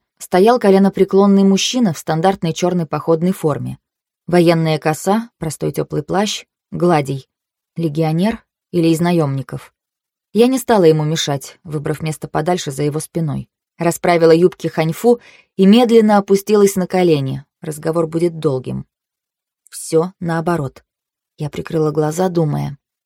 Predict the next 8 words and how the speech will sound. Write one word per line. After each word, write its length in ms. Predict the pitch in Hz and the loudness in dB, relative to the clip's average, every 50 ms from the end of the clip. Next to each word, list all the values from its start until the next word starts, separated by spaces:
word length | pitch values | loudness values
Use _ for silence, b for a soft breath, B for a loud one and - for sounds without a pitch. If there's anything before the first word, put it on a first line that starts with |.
| _ _ | _ _
Наоборот, 840 | 170 170 170 170 160 170 170 170 190 226 247 240 - - - - _ _ - | -2 -2 -2 0 0 0 0 2 2 2 0 0 -2 -10 -20 -20 _ _ -18
значит, 400 | - 156 170 170 - 185 - 185 | -12 -8 -8 -6 -6 -6 -4 -2
не 140 | 185 190 | -2 -2
стоило 420 | 180 - - 240 262 269 240 196 170 | -2 -2 0 2 2 4 4 2 2
тащить 380 | - 165 165 - - 156 - | 2 0 -2 -2 -4 -6 -6
Фэй 200 | - - 160 160 | -4 -2 0 0
в 60 | 151 - | 0 -2
храм. 400 | - - 170 156 143 143 147 | -4 -4 -2 -2 -2 -4 -6